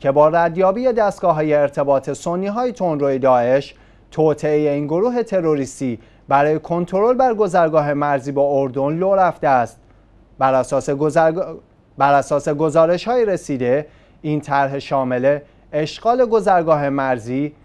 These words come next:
همزمان با حملات مسلحانه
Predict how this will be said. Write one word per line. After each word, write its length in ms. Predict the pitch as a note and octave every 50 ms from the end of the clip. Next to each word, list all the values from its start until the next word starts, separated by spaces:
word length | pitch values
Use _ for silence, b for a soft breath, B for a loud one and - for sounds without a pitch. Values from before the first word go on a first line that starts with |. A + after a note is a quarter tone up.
| b b b
همزمان 600 | - C3+ C3+ C#3+ C#3+ A#2+ D3 C#3+ C#3 D3 D3 D3+
با 100 | D#3 D#3+ D#3+
حملات 500 | C#3+ D#3+ E3+ F3 F3+ F#3 G#3 A#3+ A#3 B3+
مسلحانه 920 | A#3+ A#3 A3+ G#3 - G3 F3 E3 D#3+ D3+ C#3 C3+ C#3+ C#3 C#3+ C#3 C3 A#2